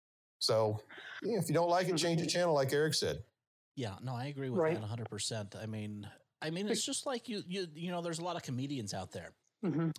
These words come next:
Speaker 3: And I can think of, you know, comedians that are, uh, of,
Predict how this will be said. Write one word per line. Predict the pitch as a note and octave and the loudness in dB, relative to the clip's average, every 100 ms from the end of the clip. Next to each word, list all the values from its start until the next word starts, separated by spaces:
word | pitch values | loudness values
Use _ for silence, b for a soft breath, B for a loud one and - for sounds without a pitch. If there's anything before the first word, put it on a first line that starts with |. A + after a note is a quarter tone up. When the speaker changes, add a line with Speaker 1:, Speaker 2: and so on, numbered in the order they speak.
| - | -8
Speaker 3:
And | C3+ C3+ B2+ B2+ | -8 -4 -4 -4
I | E3 | -6
can | E3+ D3+ | -6 -8
think | E3 D#3+ D3+ - | -6 -6 -6 -8
of, | C#3 C3 C3 A#2+ A#2 | -4 -4 -4 -6 -8
you | D3+ E3+ | -6 -4
know, | A#2 | -4
comedians | - C3 C3+ D#3 B2+ | -4 -4 -2 -4 -4
that | C3 | -4
are, | B2+ B2+ A#2+ A#2 - | -4 -4 -6 -10 -8
uh, | A#2+ B2 | -6 -4
of, | B2 A#2+ | -4 -6